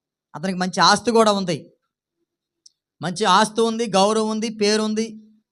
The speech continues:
గుర్తింపు ఉంది. తన కుమారుడు, తన కుమారుడి మీద సమాజానికి గౌరవం లేదు. అందరూ ఆ కుమారుడిని చూసి తిట్టుకుంటున్నారట,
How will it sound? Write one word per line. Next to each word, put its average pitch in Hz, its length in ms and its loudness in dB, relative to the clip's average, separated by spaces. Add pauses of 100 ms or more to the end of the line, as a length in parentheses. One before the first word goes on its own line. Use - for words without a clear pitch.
(440)
గుర్తింపు 208 360 -2
ఉంది. 175 420 -2 (960)
తన 262 80 2
కుమారుడు, 285 920 2 (840)
తన 214 80 -2
కుమారుడి 262 460 2
మీద 240 540 4 (200)
సమాజానికి 214 960 -2 (260)
గౌరవం 226 300 6
లేదు. 165 320 2 (1300)
అందరూ 220 240 0
ఆ 233 60 8
కుమారుడిని 233 460 2
చూసి 233 220 -4
తిట్టుకుంటున్నారట, 202 680 -2